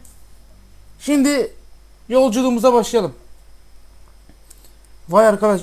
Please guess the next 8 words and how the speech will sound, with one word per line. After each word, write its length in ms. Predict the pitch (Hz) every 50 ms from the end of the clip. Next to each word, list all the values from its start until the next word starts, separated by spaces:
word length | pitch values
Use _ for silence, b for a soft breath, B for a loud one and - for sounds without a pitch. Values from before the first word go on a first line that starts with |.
| -
iki 200 | - 175 - 233
gün 220 | 220 247 233 214 202
video 480 | 208 180 220 226 226 214 202 - - - - - -
hazırlamadık. 720 | 214 208 208 208 196 226 233 254 247 233 226 226 247 - - - b b b b b b b b b b b - - -
Video 200 | 214 220 226 254
girişini 380 | 208 226 240 240 208 - 220 254
unuttum 300 | 262 226 - - 202 190
ya. 220 | 185 180 185 196